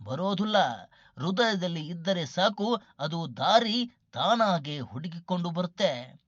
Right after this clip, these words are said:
ಎಂಬುದಕ್ಕೆ ಮುತ್ತಪ್ಪ ಈರಪ್ಪ ಬಬಲಾದಿ ಜೀವಂತ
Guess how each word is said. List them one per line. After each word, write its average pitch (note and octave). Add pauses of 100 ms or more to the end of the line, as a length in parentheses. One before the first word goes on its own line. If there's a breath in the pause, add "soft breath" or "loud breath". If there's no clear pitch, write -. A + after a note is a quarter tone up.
(220)
ಎಂಬುದಕ್ಕೆ G3+
ಮುತ್ತಪ್ಪ D#3 (220)
ಈರಪ್ಪ D3+
ಬಬಲಾದಿ F3+ (220 soft breath)
ಜೀವಂತ F3